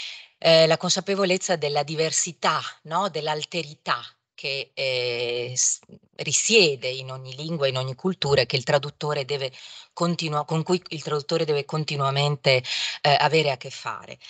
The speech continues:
Ehm, quindi davvero, ehm, è una grande gioia vedere qui radunati, come diceva il professor Trovarelli, esperti da molte università, eh, italiane e straniere di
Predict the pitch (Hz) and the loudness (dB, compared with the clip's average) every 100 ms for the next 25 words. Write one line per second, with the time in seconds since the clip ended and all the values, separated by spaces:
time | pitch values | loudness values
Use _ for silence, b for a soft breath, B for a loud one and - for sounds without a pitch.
0 | B B B B B 185 185 175 170 165 | B B B B B 6 6 6 2 -6
1 | 160 - 233 214 - 165 170 160 214 233 | -10 -4 0 0 2 4 4 6 6 6
2 | 226 - 156 151 147 143 147 143 165 170 | 4 0 -4 -4 -6 -10 -14 -8 -4 -4
3 | 160 175 190 175 160 180 202 226 226 214 | -4 -2 -4 -6 -6 -4 -4 0 4 4
4 | 170 156 165 180 175 - 196 190 165 156 | 2 -2 0 0 -2 -6 -2 -2 -2 -4
5 | 170 175 175 151 143 147 - 160 151 143 | -6 -6 -8 -12 -10 -8 -6 -6 -8 -6
6 | 147 170 156 - 151 147 147 170 190 185 | -2 0 -2 0 2 4 4 4 4 0
7 | 170 147 - 143 - - 165 170 - 160 | -4 -4 -6 -2 -2 0 2 2 -2 -4
8 | 147 147 151 B B 165 202 214 170 147 | 0 0 0 B B 0 0 0 -4 -6
9 | 147 147 - 151 175 156 151 131 143 143 | -4 -4 -4 -4 0 2 2 0 -6 -8
10 | - 139 151 160 170 156 135 127 127 - | -6 -4 0 2 2 0 -4 -8 -8 -8
11 | 139 143 190 214 165 139 | -8 -6 -4 -2 -4 -8